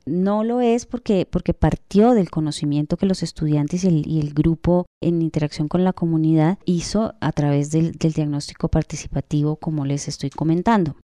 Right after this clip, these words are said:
Y, entre otras consideraciones, se planteó que el riesgo de, de abuso sexual se aumenta por el desconocimiento que existe por parte de los padres de familia de los factores que conllevan a esta situación.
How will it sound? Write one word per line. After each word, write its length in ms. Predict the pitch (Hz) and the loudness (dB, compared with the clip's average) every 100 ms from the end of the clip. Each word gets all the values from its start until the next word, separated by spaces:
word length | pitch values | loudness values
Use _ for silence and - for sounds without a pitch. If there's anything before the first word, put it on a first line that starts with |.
| _ | _
Y, 240 | - 269 302 | -2 0 2
entre 260 | 220 208 196 | 2 4 4
otras 220 | 190 220 | 4 2
consideraciones, 760 | 254 240 220 175 - 170 160 202 | 0 2 2 2 2 0 0 0
se 120 | 226 | 0
planteó 460 | - 185 165 165 165 | 2 0 2 0 2
que 140 | - | 2
el 100 | 147 | 2
riesgo 640 | 151 160 170 165 208 240 - | 4 4 4 2 0 0 -4
de, 480 | 170 180 170 160 160 | 0 2 4 2 -2
de 140 | 147 151 | -4 -2
abuso 320 | 151 175 208 | -2 -4 -4
sexual 500 | 208 - 208 185 - | -4 -2 2 2 2
se 160 | - | 0
aumenta 480 | 185 170 160 160 185 | 0 2 2 2 0
por 240 | - 202 185 | 0 0 2
el 80 | |
desconocimiento 920 | 175 170 - 156 156 - 151 156 156 208 | 2 0 -2 -2 -2 -2 0 0 0 -2
que 80 | 240 | -2
existe 500 | - 190 175 - 233 - - - - | -2 -4 -2 -4 -4 -8 -20 -20 -6
por 160 | 196 190 | -2 2
parte 300 | 185 175 208 | 2 2 2
de 60 | |
los 140 | 214 214 | 2 2
padres 300 | 202 185 190 | 2 4 2
de 80 | 208 | 0
familia 580 | 214 208 196 180 196 - | 0 0 2 2 2 2
de 80 | 180 | 0
los 160 | 175 | 0
factores 500 | - - - 156 156 | -2 -6 -2 0 0
que 120 | - 185 | -2 -2
conllevan 520 | 175 160 143 143 151 | -2 0 0 0 0
a 80 | 156 | -2
esta 240 | 143 147 | -2 -4
situación. 640 | - 156 135 127 - - | -4 -6 -6 -6 -8 -12